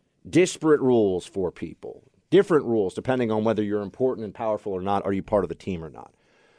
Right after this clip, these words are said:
So Scott Gottlieb can say masks don't work, but I can't. And Twitter keeps dinging me for this. And they claim that they send me emails warning me. They do not. There are no emails.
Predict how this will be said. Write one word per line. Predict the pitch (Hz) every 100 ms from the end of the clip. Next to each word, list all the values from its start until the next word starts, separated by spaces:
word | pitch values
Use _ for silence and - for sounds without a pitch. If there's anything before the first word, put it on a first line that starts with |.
| _
So | - 113
Scott | - 123 117
Gottlieb | 120 107 104 98
can | - 98
say | - 151 107
masks | 95 98 - -
don't | 98 95
work, | 117 98
but | - 110
I | 104
can't. | - 110 80 -
And | 113
Twitter | - 196
keeps | 196 151 113
dinging | 92 87 175 220 151 101
me | 87
for | - 82
this. | 62 - _ _ _ _ _ _ _ _
And | 151
they | 160
claim | - 175 226
that | 214
they | 160
send | - 175 143
me | 139
emails | 151 185 147 110
warning | 120 214 208
me. | 104
They | 101 127
do | 147
not. | 143 156 - - _ _ _
There | 131 147
are | 160
no | 196 196
emails. | 190 113 - - -